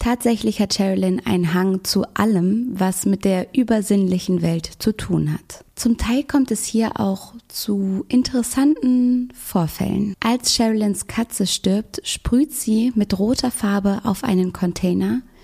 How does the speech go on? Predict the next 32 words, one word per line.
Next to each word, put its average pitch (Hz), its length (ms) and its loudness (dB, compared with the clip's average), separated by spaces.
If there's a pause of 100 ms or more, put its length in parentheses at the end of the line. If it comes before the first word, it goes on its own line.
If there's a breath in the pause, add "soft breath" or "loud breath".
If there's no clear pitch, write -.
(520 soft breath)
Drei 208 300 2
Katzen 220 560 0
wurden 226 260 4
bisher 196 380 0
von 180 240 2
Menschen 220 500 2
in 196 160 2
dieser 185 240 0
Gegend 180 480 -2
getötet. - 720 -4 (520 loud breath)
Hexen 262 540 2
mögen 254 280 4
es - 260 -4
nicht, - 400 -4
wenn - 140 0
ihre 170 200 0
schwarzen 175 540 -2
Katzen 185 460 -2
getötet 214 600 -2
werden. 196 460 -6
Sherilyn 226 640 2
ist - 220 -2
der 196 100 2
festen 240 480 0
Überzeugung, 190 880 0
dass 190 220 0
die 202 160 0
Nachbarn 190 680 0
ihre 180 240 0
Katze 175 380 -2
getötet 170 540 -2
hätten, 214 340 2